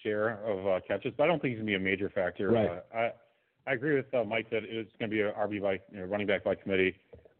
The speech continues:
Speaker 1: I do think Lindsey is a nice value, though, in the five oh four. That's a,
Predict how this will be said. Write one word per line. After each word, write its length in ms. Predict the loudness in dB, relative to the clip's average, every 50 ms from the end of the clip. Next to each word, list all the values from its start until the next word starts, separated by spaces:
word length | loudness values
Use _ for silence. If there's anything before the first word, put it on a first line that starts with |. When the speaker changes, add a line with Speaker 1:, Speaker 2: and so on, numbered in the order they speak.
| _ -4
Speaker 1:
I 80 | -2 2
do 100 | 2 2
think 200 | 2 2 2 2
Lindsey 200 | 2 2 2 0
is 100 | -2 0
a 40 | 0
nice 160 | -2 -2 -2 -2
value, 240 | -2 0 2 2 0
though, 100 | 0 -2
in 60 | -6
the 80 | -8 -8
five 200 | -6 -4 -4 -4
oh 120 | -4 -6 -4
four. 160 | -6 -4 -4
That's 180 | -4 -6 -4
a, 20 | -8